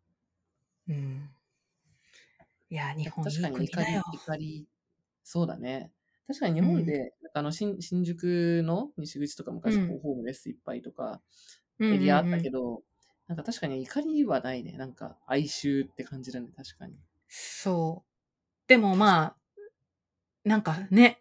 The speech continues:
Speaker 2: 海外の路上の人たち怒ってません？なんか。
Speaker 1: うん、なんか、
Speaker 2: なんか。
Speaker 1: やっぱその、それを見て、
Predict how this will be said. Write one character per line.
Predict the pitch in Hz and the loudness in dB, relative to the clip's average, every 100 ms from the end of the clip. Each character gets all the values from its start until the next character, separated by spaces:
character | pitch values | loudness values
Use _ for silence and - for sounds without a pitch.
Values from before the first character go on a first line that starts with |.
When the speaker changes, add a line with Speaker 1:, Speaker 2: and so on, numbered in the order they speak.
| _ | _
Speaker 2:
海 | - 302 214 | 6 8 8
外 | 175 156 | 6 4
の | 151 147 | 2 4
路 | 165 180 | 6 6
上 | 175 180 | 6 4
の | 180 | 4
人 | - | 2
た | 170 | 2
ち | 139 | 4
怒 | 160 - 233 | 4 10 8
っ | |
て | - 185 | 10 6
ま | 160 | 6
せ | 147 | 2
ん？ | 143 | 0
な | |
ん | 139 | -2
か。 | - - _ _ _ _ _ _ _ _ _ _ | -6 -10 _ _ _ _ _ _ _ _ _ _
Speaker 1:
う | 170 | -2
ん、 | 160 156 156 | 0 0 -2
な | |
ん | 180 | 0
か、 | |
Speaker 2:
な | 160 | 0
ん | |
か。 | 190 | 0
Speaker 1:
や | |
っ | 214 | 0
ぱ | 202 | -2
そ | 208 254 | 0 2
の、 | 262 269 254 | 4 2 0
そ | 262 | 0
れ | 262 | 2
を | 262 | 2
見 | 269 277 | 0 -2
て、 | 254 247 240 | 0 2 0